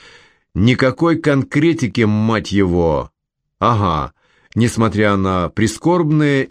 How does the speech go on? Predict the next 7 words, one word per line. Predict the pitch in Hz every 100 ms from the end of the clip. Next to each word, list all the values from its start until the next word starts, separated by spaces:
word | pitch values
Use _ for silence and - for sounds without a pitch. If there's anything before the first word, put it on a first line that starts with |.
| _
именно | 131 139 135 123 120 120 - _
так, | 113 87 - -
события, | - 110 120 165 - 110
несмотря | 104 - 117 110 143
на | 143
трагическую | 120 120 107 131 127 - 127 117
гибель | 104 131 101 98